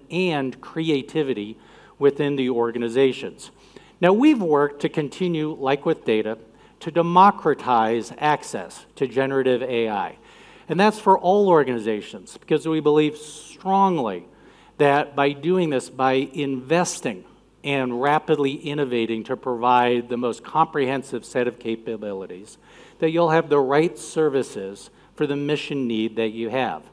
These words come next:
And we look at this through three different layers. So let's take a quick look at these three different layers. At the bottom layer is the infrastructure to train the language models and other F Ms and to produce the inferences as well as the product-, uh, the predictions.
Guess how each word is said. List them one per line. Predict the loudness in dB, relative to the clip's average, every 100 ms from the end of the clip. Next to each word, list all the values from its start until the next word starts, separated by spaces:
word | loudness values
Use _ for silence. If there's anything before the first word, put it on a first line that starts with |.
| _ _ -20 -20 -14
And | 0
we | 4
look | 6 6
at | 4
this | 2 0 -2
through | -8 -6
three | -6 -8 -4
different | 0 0 -2 -4
layers. | -2 -2 -4
So | -2
let's | -2
take | -2 -4
a | -4
quick | -4 -4 -4 0
look | 2 0 -6 -20 _
at | -4 -4
these | -6 -10
three | -8 -6
different | -4 -4 -6 -10
layers. | -8 -8 -10 -18 -20 _ _ _ _ _ -20 -20 -4
At | -2
the | 0
bottom | 4 6 8 6
layer | 4 2 0 -4 -16 _ _ _ _ -4
is | -2
the | 2 2
infrastructure | 2 0 -4 -2 -2 -2 0
to | 0 0
train | -2 -2 -2 -4 -2
the | -2
language | 0 0 2 -2 0
models | 0 0 0 -10 -18 -20 -20 -6
and | 0 2
other | 4 2
F | 2 0 0
Ms | -2 -2 -4
and | -4 -4
to |
produce | -6 -6 -8 -12 -6 -4 -2 -4
the | -2 -2 -2
inferences | -4 -2 -4 -4 -4 -4 -6
as | -4 -2 2
well | 4 4
as | 2
the | -2 -8
product-, | -4 -2 -2 -4 -14
uh, | -8 -6 -6
the | -8
predictions. | -4 0 0 -2 -16 -16 -20